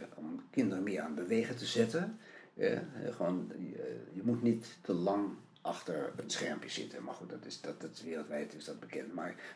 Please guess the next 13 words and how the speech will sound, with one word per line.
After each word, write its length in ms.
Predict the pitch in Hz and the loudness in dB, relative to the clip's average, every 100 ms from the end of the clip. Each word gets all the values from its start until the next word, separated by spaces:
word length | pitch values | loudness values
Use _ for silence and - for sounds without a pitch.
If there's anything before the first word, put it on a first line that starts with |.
| - | -14
voor 100 | - | -4
kinderen 320 | - 135 71 78 | 2 4 4 2
is 100 | - | 0
dat 160 | - | -2
een 140 | 98 95 | -2 2
hele 220 | 123 104 | 6 6
moeilijke 440 | 98 107 92 - | 6 4 2 0
opgave 480 | - - 73 73 - | -4 -2 0 0 0
om 140 | 104 | 0
dat 240 | 92 85 - | 0 -2 -2
bij 180 | 80 71 | -2 -2
spreken 340 | - 71 82 | -2 -4 -2
ook 160 | 85 | -4